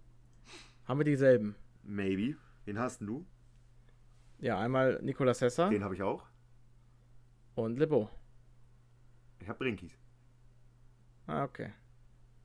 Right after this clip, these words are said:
Speaker 1: Und ich muss mich jetzt entscheiden. Oder wir sprechen uns ab, der eine nimmt Sessa, der andere nimmt, äh
Speaker 2: Nee, lass einfach entscheiden und wir sagen auf drei, äh, wir, wir machen beide kurz eine Minute überlegen. Oder so eine halbe Minute überlegen und sagen dann auf drei den Namen.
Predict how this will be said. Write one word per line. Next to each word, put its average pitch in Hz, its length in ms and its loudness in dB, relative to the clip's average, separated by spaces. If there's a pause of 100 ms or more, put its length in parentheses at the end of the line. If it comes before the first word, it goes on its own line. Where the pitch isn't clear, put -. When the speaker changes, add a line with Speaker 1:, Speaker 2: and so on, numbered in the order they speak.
(480)
Speaker 1:
Und 120 100 -6
ich 117 80 -8
muss 135 140 -2
mich 147 100 2
jetzt 147 160 2
entscheiden. 120 520 0 (260)
Oder 135 260 2
wir 147 320 6
sprechen 143 240 -2
uns 135 100 -4
ab, 123 160 2
der 135 100 4
eine 135 160 0
nimmt 131 160 -2
Sessa, 131 220 -2
der 139 100 -2
andere 147 160 -2
nimmt, 147 360 -8
äh 127 320 -2 (640)
Speaker 2:
Nee, 107 320 0 (280)
lass 143 160 -6
einfach 185 240 -4
entscheiden 156 440 -4
und 147 100 -8
wir 123 100 -6
sagen 127 300 -6 (200)
auf - 160 -12
drei, 131 380 -2
äh, 123 200 -4 (300)
wir, 127 200 -6
wir 123 200 -10
machen 160 220 -6
beide 165 220 -6
kurz 160 300 -8
eine 135 80 -8
Minute 147 400 -4
überlegen. 170 480 -4 (1300)
Oder 156 200 -6
so 143 60 -6
eine 135 160 -6
halbe 156 220 -4
Minute 151 300 -8
überlegen 143 340 -4
und 151 80 -8
sagen 139 180 -6
dann 135 120 -6
auf 123 120 -8
drei 123 180 -4
den 117 140 -8
Namen. 78 260 -12